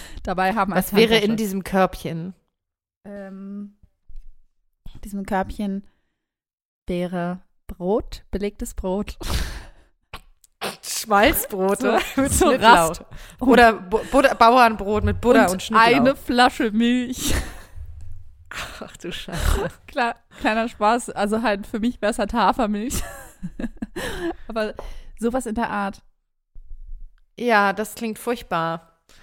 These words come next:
Speaker 1: Und dann würde
Speaker 2: Ähm,
Speaker 1: ich so in so einem schlechten bayerischen Dialekt sagen, "Ja, grüezi." <laughs> Das nicht, das ist, das ist ja schweizerisch.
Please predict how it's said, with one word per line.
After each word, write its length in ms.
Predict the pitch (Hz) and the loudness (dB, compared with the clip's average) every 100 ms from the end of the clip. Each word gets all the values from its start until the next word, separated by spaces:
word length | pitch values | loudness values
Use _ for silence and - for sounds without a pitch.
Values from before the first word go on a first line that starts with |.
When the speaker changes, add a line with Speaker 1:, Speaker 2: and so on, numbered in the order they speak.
| - - - | -20 -20 -10
Speaker 1:
Und 100 | 226 | -6
dann 160 | 240 | 2
würde 160 | 208 208 | 4 4
Speaker 2:
Ähm, 60 | 302 | 2
Speaker 1:
ich 80 | |
so 80 | - | 2
in 80 | 262 | 4
so 60 | 247 | 4
einem 100 | 240 | 2
schlechten 380 | 269 277 - 240 | 0 0 -2 2
bayerischen 440 | 214 233 247 233 | 2 2 -2 -2
Dialekt 380 | 226 220 233 - | -2 -2 -4 0
sagen, 320 | 185 208 214 - - | 2 2 -2 -10 -2
"Ja, 200 | 214 190 - _ _ _ - | 0 0 -4 _ _ _ 0
grüezi." 760 | 220 311 - - 523 330 160 | 4 4 4 8 8 8 -2
<laughs> 60 | - - - - - _ _ _ _ _ - - - - - - - 349 | -14 -16 -20 -20 -20 _ _ _ _ _ -20 -20 -20 -6 -2 -2 -2 -6
Das 100 | - | -4
nicht, 320 | 302 302 - - | -2 -4 -4 -4
das 160 | 294 - | -2 0
ist, 260 | 311 - 320 | -2 -6 -4
das 160 | 247 | -2
ist 180 | 302 269 | -4 -4
ja 120 | 262 233 | -2 -4
schweizerisch. 760 | 311 240 247 - 226 226 - | 0 2 2 0 -6 -6 -8